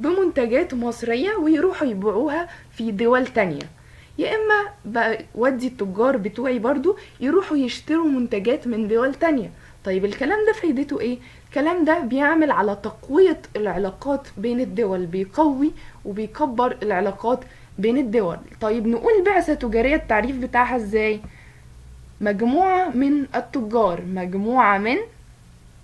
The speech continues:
التجار ترسل للقيام بعمل يساعد على تقوية العلاقات التجارية بين الدول. نقول تاني،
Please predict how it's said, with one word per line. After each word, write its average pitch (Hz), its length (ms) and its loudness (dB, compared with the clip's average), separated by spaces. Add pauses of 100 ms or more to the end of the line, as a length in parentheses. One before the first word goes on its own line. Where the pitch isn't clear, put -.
(240)
التجار 240 720 2 (240)
ترسل 285 560 0 (140)
للقيام 220 760 0 (120)
بعمل 202 640 2
يساعد 208 540 0
على 180 320 0
تقوية 190 440 -4
العلاقات 170 580 -4
التجارية 226 640 0
بين 226 220 0
الدول. 208 400 2 (500)
نقول 196 240 -4
تاني، 214 400 -4